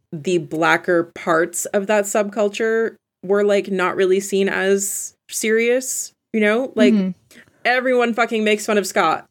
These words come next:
Speaker 1: Everybody makes fun of ska. Ska is reggae.
Speaker 2: Ska is so fucking good.
Speaker 1: Ska is punk and reggae. And we don't, like, you know, and it gets reduced to, like,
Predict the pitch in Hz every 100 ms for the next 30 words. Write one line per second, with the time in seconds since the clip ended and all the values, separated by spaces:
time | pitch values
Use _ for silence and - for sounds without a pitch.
0 | - 247 247 208 226 220 214 208 202 -
1 | 208 196 196 190 - 208 165 - - 214
2 | 214 - 202 196 - 170 190 175 170 139
3 | - - - - - 254 262 247 277 -
4 | 254 233 226 233 247 226 208 220 180 165
5 | 180 - 190 226 220 220 - 214 196 -
6 | 247 240 226 - 226 220 214 202 - 175
7 | 202 185 165 143 - _ _ - 202 190
8 | 185 175 - _ - 190 202 185 190 180
9 | 202 190 185 - 208 208 - 202 202 208
10 | 247 - 214 202 - - 214 196 196 196
11 | 196 202 214 - 208 196 180 180